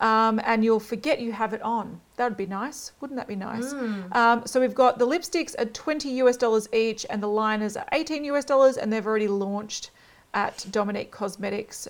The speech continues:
Speaker 2: And everything in this collection is completely clean, so they haven't been rubbing the lipsticks or the lip liners on their feral dirty carpet. Okay, Haus Labs. So we have some new, two new lines here. Uh, we have the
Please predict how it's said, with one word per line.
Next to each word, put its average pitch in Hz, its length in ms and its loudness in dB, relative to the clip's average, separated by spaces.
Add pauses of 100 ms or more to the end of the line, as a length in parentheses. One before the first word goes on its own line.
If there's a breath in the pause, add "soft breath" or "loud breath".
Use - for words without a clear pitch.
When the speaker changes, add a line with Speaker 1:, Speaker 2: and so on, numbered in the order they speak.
(160 loud breath)
Speaker 2:
And 254 220 0
everything 294 460 2
in 277 120 -4
this 262 200 -4
collection 233 560 0
is 220 140 -6
completely 220 560 -6
clean, 196 440 -6
so 190 200 -6
they 208 120 0
haven't 220 300 -2
been 226 160 -2
rubbing 208 340 -2
the 208 60 -6
lipsticks - 520 -8
or 196 140 -6
the 190 80 -8
lip 202 260 -8
liners 190 380 -4
on 190 160 -6
their 180 140 -6
feral 190 560 -8
dirty 185 340 -8
carpet. 165 540 -12 (280)
Okay, 233 380 2
Haus 277 480 6 (120)
Labs. 190 600 2 (440 loud breath)
So 254 720 6
we 277 140 -4
have 294 280 4
some 285 240 -6
new, 262 580 -2 (440)
two 311 240 0
new 294 240 -4
lines 208 520 0
here. 208 340 -6 (480 loud breath)
Uh, 220 380 6
we 233 180 -2
have 226 440 4
the 233 380 -4